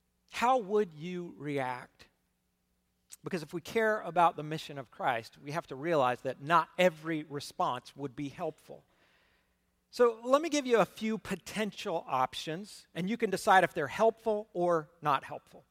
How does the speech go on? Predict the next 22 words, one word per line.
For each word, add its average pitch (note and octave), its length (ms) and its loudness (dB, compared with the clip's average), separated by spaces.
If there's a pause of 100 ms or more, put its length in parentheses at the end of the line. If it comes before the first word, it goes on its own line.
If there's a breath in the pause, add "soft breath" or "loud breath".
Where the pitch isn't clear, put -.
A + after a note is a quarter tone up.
(640 soft breath)
Here's A#3 200 4
option G3+ 380 8
number E3+ 200 2
one. C#3 300 -4 (760)
You F#3+ 160 -2
could F#3 140 -4
read F#3 160 4
this F3 220 0
article F3 400 6
and D3+ 180 -4
walk E3+ 240 8
away D#3+ 300 2
thinking, D3+ 500 -8 (440 soft breath)
"Yeah, C3+ 200 2
that's D#3 300 4
just E3 260 -6
like F3+ 240 10
kids D#3+ 380 -4
these C#3 280 -4
days. C#3+ 440 4 (300 soft breath)
They're B2+ 180 -6
self-centered. F3+ 960 4